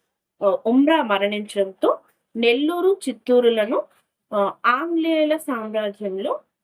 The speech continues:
కలిపివేశారు. Very important. ఆ, అతని కుమారుడు, ఈ మహమ్మద్ అలీ యొక్క కుమారుడు ఉమ్రా మరణించడంతో అతను ఈ సామ్రాజ్యాన్ని, సామ్రాజ్యం అంటే నెల్లూరు, చిత్తూరు జిల్లాల్ని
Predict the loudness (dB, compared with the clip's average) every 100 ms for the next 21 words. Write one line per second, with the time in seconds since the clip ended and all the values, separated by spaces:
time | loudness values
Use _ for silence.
0 | _ -2 -2 -2 -2 0 0 -2 -4 -4
1 | -2 -4 -4 -6 -6 -8 -10 -10 -8 -6
2 | -6 -10 -20 _ _ _ -4 -2 -2 -2
3 | -4 -2 -6 -8 -6 -2 -2 -4 -6 -8
4 | -6 -4 -4 -8 -8 -8 -6 -4 -2 0
5 | 2 0 0 -2 -2 -2 -6 -2 -2 -2
6 | -4 -4 -2 0 0 -2 -4 -6 -10 -10
7 | -10 -8 -10 -10 _ _ _ -6 -2 -2
8 | -4 -6 -4 -2 -2 -4 -2 0 0 0
9 | -4 -2 -4 -6 -8 _ _ -12 -6 -4
10 | -2 -2 0 -4 -4 -4 -2 0 -2 0
11 | -2 -4 -18 _ 2 2 2 -4 -4 -4
12 | -2 -2